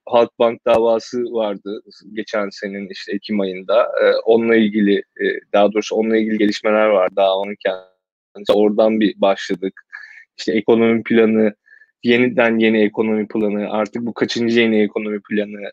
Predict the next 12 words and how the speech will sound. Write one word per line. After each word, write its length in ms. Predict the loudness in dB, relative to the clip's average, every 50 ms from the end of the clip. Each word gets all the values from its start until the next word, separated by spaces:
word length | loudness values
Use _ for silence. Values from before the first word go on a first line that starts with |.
| -16 -16
işte 200 | -12 -8 -6 -4
aynı 300 | -2 -2 -2 -2 0 0
döneme 260 | 0 0 0 -2 -6
hitap 280 | -2 0 2 2 2 2
eden 240 | 0 -2 -2 -2
vesaire 380 | -4 -6 -2 0 0 2 2 2
onları 380 | 0 -2 -4 -4 -6 -6 -6 -4
konuşmuştuk. 680 | -4 -4 -4 -2 -4 -8 -10 -12 -10 -8 -6 -8 -8 _ _ _ _ _ -20 -20 -20 -20 -20 -8 0 2
Ee, 640 | 4 6 6 6 4 4 2 2 0 0 -2 -4 -6 -8 _ _ _ _ _ -6
üzerine 500 | -6 -2 -2 0 0 0 0 0 0 -2
bakıyorum 580 | -4 -4 -2 0 2 2 2 2 0 -4 -6 -12 -16 -16
bu 600 | -14 -14 -12 -10 -4 0 2 4 4 2 0